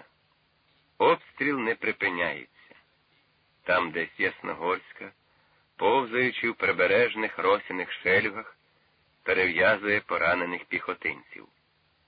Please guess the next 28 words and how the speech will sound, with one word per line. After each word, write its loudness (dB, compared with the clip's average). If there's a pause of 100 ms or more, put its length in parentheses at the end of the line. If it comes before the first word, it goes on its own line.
(560)
Хотів -2
би -2
Маковей 0
опинити -4
зараз 0
на -2
місці -4
будь-кого -2
з -12
них, -6 (640)
бути 0
на 4
самому 2
вістрі -2
полку, 0
спрямованого 2
на 0
захід. -6 (1500)
Хай 0
би -2
Ясногорська, -4
схилившись -2
над -4
ним, -4 (720)
перев'язувала 2
йому 0
гарячу -2
рану. -2